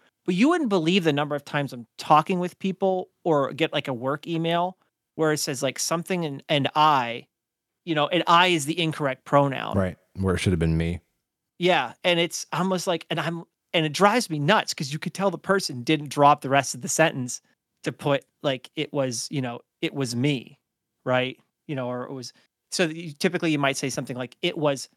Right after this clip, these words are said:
Speaker 1: Sarah." They, they'll say something like, "Oh, well, who pushed this code into production?"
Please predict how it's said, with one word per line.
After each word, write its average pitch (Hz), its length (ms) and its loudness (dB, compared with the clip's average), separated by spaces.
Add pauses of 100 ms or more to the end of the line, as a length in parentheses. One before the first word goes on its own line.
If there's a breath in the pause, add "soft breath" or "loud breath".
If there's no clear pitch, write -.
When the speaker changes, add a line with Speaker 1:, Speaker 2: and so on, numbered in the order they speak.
(200)
Speaker 1:
Sarah." 147 640 2 (560)
They, 170 140 4
they'll 185 260 4
say 202 200 -2
something 165 300 -4
like, 143 240 -2
"Oh, 180 120 6
well, 160 140 4
who 170 140 0
pushed - 320 0
this 165 160 -4
code 160 300 2
into 135 160 -6
production?" 139 560 -2